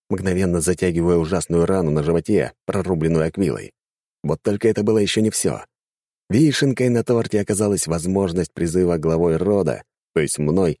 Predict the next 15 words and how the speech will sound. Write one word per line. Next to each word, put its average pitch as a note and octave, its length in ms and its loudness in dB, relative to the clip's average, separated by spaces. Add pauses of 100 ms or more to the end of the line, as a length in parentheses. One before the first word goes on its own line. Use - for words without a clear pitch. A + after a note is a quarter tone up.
(300)
мохнатого G#2 640 0
поручика. - 760 -4 (680)
Ну, C3+ 160 0
то A2 80 2
есть F#2+ 160 0
я E2 60 2
хотел D#2+ 220 0
сказать E2 320 -2 (300)
принца-медоеда, G#2+ 960 2 (160)
кем D#2+ 160 0
он D2 80 0
оказался D2 400 -2
на C#2 80 -4
самом D#2+ 300 -2
деле. D2+ 280 -4